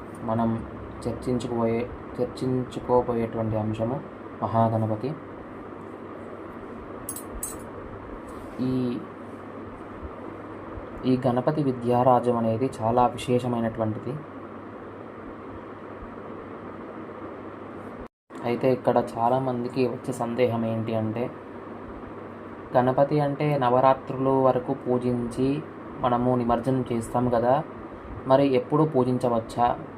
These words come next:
అని చెప్పేసి చాలామందికి అనుమానం ఉంటుంది. దానికి నిస్సందేహంగా చేసుకోవచ్చు అనే సమాధానమే చెప్పవచ్చు.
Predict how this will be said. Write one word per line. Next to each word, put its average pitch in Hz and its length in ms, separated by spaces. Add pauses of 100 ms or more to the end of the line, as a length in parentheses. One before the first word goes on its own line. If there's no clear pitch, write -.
(120)
అని 113 200
చెప్పేసి 120 640 (160)
చాలామందికి 120 920 (380)
అనుమానం 117 360
ఉంటుంది. 110 360 (3000)
దానికి 131 640 (100)
నిస్సందేహంగా 147 1080 (100)
చేసుకోవచ్చు 131 880 (260)
అనే 127 180
సమాధానమే 123 840 (380)
చెప్పవచ్చు. 117 480